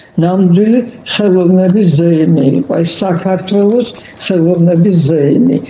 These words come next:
და დამოკიდებულებაც ასეთი იყო. იმან მითხრა, ულრიხ გრეგორმა მითხრა, რომ ყოველი წუთი იყო ბრწყინვალე ამ საღამოს, იმას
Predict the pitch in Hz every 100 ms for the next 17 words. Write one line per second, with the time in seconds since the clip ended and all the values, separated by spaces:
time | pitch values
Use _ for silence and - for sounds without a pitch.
0 | - - 190 170 190 202 208 226 180 196
1 | 185 202 202 233 233 185 170 185 185 160
2 | 147 151 170 143 - - - - 175 165
3 | 160 160 160 165 170 - 160 156 - -
4 | - - 330 - - 185 160 160 151 -
5 | 165 165 160 165 165 165 175 202 202 170
6 | 160 160 139 - - - - 262 220 196
7 | 202 180 170 170 - 262 214 - 180 196
8 | 202 220 240 233 - - - - 208 170
9 | 156 151 147 180 185 170 143 - 165 147
10 | 151 143 - 156 - - - - - 82
11 | 80 -